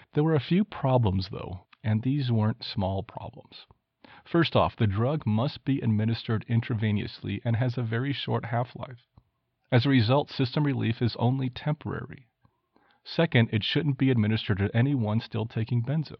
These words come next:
so you must wait until you fully complete your taper. And third,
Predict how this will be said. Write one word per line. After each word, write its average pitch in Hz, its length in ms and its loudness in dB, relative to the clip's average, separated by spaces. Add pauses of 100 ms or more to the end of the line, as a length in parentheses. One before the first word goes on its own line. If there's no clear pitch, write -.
so 120 420 -2 (540)
you 113 80 2
must 120 220 0
wait 120 220 2
until 107 240 -2
you 110 140 0
fully 120 340 -2
complete 117 380 -2
your 92 120 -4
taper. - 440 -12 (560)
And 113 160 4
third, 107 480 2